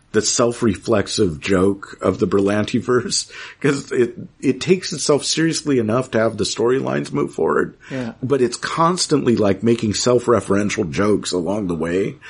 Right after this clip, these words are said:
Speaker 1: and, like, joking about kind of superhero pop culture stuff in general. Like, uh, Brandon Routh, who plays,
Speaker 2: Yeah.
Speaker 1: who played Superman in Superman Returns,
Speaker 2: I
Speaker 1: right?
Speaker 2: met him on the I M D B boat.
Speaker 1: Nice, nice. He seems so cool. I've never
Speaker 2: He's a
Speaker 1: met
Speaker 2: cool
Speaker 1: him.
Speaker 2: guy.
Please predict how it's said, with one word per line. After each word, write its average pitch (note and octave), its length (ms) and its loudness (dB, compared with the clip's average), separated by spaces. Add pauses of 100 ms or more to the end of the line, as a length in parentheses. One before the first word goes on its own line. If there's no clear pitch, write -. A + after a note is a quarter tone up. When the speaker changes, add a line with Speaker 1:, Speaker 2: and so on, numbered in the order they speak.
(340)
Speaker 1:
and, A2+ 280 2
like, G2+ 200 2
joking B2+ 380 0
about G#2+ 480 0 (320)
kind B2 240 0
of F#2+ 220 0 (160)
superhero G#2+ 840 0
pop G#2 260 0
culture A2 360 0
stuff F#2+ 480 0
in F#2 200 2
general. F2 600 -2 (380)
Like, A#2 240 2
uh, G2 240 2
Brandon A2+ 440 2
Routh, F#2 400 -2 (160)
who A2+ 160 0
plays, G#2 480 2
Speaker 2:
Yeah. A3+ 160 4
Speaker 1:
who A2 140 4
played G#2+ 280 0
Superman G2+ 420 0
in F2+ 60 -2
Superman F#2 380 -2
Returns, F2 480 -2
Speaker 2:
I F2 60 -2
Speaker 1:
right? F2+ 80 2
Speaker 2:
met C#3+ 180 0
him C#3 220 -4
on C3+ 160 0
the C#3 80 0
I C3+ 200 0
M C3+ 180 -2
D C3+ 160 0
B C3+ 200 -2
boat. C3 440 -4
Speaker 1:
Nice, A#2 680 0
nice. A2+ 460 2
He C3+ 120 2
seems B2 280 0
so A#2 200 0
cool. G2+ 240 -2
I've F#2+ 140 -2
never A2+ 160 0
Speaker 2:
He's F#2+ 80 0
a G2 40 0
Speaker 1:
met G#2 140 0
Speaker 2:
cool F#2 100 2
Speaker 1:
him. E2+ 100 -2
Speaker 2:
guy. B2+ 360 0